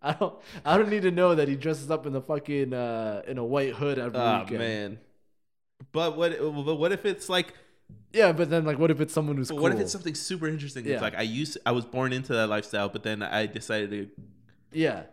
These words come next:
Speaker 1: and
Speaker 2: leave
Speaker 1: that's,
Speaker 2: it. Yeah.
Speaker 1: and that's the
Speaker 2: I think you just missed out on a badass
Speaker 1: I guess that's the
Speaker 2: conversation.
Speaker 1: risk that you take, that you could potentially miss out on meeting someone who's, like, super cool, you know, and
Speaker 2: Yeah.
Speaker 1: someone who might, like, be a, a good friend moving forward.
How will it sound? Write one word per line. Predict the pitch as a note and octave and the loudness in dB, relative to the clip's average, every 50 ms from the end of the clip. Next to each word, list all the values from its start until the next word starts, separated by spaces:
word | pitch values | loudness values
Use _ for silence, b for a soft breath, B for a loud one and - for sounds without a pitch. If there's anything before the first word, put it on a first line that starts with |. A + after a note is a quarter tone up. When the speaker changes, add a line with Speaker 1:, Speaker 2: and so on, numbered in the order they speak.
| _ | _
Speaker 1:
and | - - B2+ | -2 0 2
Speaker 2:
leave | B2+ D3 B2 | 2 2 2
Speaker 1:
that's, | G#2 F#2+ F2 | 0 -4 -4
Speaker 2:
it. | - - - _ _ | -6 -8 -18 _ _
Yeah. | A2+ A2+ A2+ | -6 -6 -4
Speaker 1:
and | C3+ C3+ | -4 -2
that's | C#3 C#3 C#3 - | -4 -4 -6 -8
the | - C3 C3 B2 A#2 A2+ A2 G#2+ G2+ G2+ | -8 -6 -4 -2 -2 -4 -4 -6 -6 -6
Speaker 2:
I | |
think | B2+ C#3+ D3 C#3+ | -4 -2 -2 -2
you | |
just | C3+ C3+ C3 C3+ | -2 -4 -6 -6
missed | C#3 C#3 C#3 - | -6 -8 -4 -2
out | C#3 C3 | -2 -2
on | C3 B2+ | -2 -4
a | A#2 | -6
badass | G#2+ A2 B2 B2 B2 A#2+ A#2+ A#2 B2+ | -6 -6 -4 -2 -2 -2 -2 -2 -2
Speaker 1:
I | |
guess | C#3 D3 D3 - | -2 -2 -2 0
that's | D#3 D#3 C#3+ - | 0 0 0 0
the | F3 D#3+ | -2 0
Speaker 2:
conversation. | C#3+ | 0
Speaker 1:
risk | D3 D#3+ D#3 D#3+ | 0 0 -2 -2
that | C#3+ A#2 | -6 -8
you | A#2 A#2+ | -8 -10
take, | G#2 - C3+ A#2+ G2+ - - | -10 -8 -8 -8 -8 -8 -8
that | G2+ G#2 | -8 -6
you | B2+ C#3 | -6 -4
could | C3 F#3 F3+ | -6 -6 -6
potentially | - C3+ - D3 C#3+ C3 - C3+ B2+ | -6 -8 -6 -6 -8 -6 -8 -10 -8
miss | B2 B2 A#2+ - | -8 -8 -6 -4
out | C#3 B2+ | -4 -4
on | A2+ A2 | -4 -6
meeting | A2+ B2 B2+ B2+ A#2 | -6 -6 -6 -8 -8
someone | - D3 C3+ A#2+ A#2 | -8 -10 -8 -8 -8
who's, | A2+ G#2 | -8 -8
like, | G#2 F#2+ - | -10 -10 -10
super | - - D3+ C#3+ - A#2+ A2 | -6 -6 -6 -4 -4 -8 -12
cool, | - - B2+ A#2 G2+ F2+ E2 - _ _ _ _ _ _ | -8 -8 -6 -6 -6 -8 -10 -12 _ _ _ _ _ _
you | - A2 | -12 -10
know, | A2 A2 A2+ A#2+ B2 | -8 -8 -6 -6 -6
and | A2 A#2+ | -6 -4
Speaker 2:
Yeah. | A#2+ | -2
Speaker 1:
someone | A#2 C#3 C3+ C3+ C3 | -2 -2 -2 -2 -4
who | B2 B2 | -4 -4
might, | A#2+ B2 B2 B2 A#2+ - - | -4 -4 -4 -4 -4 -6 -8
like, | A2 G#2+ G#2+ G#2 | -8 -8 -8 -8
be | - C3 B2+ B2 | -8 -6 -4 -2
a, | A#2+ A#2 A2 G#2+ - | -2 -2 -2 -4 -6
a | A#2 | -8
good | A#2+ - C#3+ C#3+ C#3 | -8 -4 -6 -6 -6
friend | - - C#3 C3 B2+ A#2+ | -4 -4 -2 -2 -2 -4
moving | A#2+ A#2+ A#2 A2+ G2+ | -8 -8 -10 -12 -10
forward. | - B2 A#2 A2 G#2 F#2 F2+ F#2+ | -6 -6 -4 -4 -4 -6 -8 -10